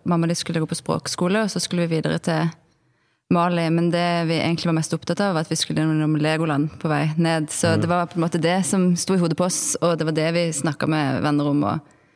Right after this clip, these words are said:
Speaker 1: plutselig satt vi der i Mali da. <laughs>
Speaker 2: Hva, men jeg må høre, hvordan er Mali? Hvordan ser Mali ut? Hvordan
Speaker 1: Mali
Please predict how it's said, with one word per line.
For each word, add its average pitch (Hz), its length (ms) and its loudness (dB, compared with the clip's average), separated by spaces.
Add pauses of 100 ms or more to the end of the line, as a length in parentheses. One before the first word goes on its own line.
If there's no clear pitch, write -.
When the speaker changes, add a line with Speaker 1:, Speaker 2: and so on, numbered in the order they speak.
(120)
Speaker 1:
plutselig - 380 -2
satt 170 180 -2
vi 170 80 0
der 143 140 0
i 151 60 2
Mali 139 300 2
da. 147 120 2
<laughs> - 420 -2
Speaker 2:
Hva, - 480 0
men 139 300 2
jeg 123 240 2
må 113 180 4
høre, 110 300 4
hvordan 131 500 2
er 117 160 2
Mali? 107 420 2
Hvordan 107 240 -2
ser 120 480 0
Mali 101 500 0
ut? - 360 -16 (240)
Hvordan 117 320 0
Speaker 1:
Mali 214 580 2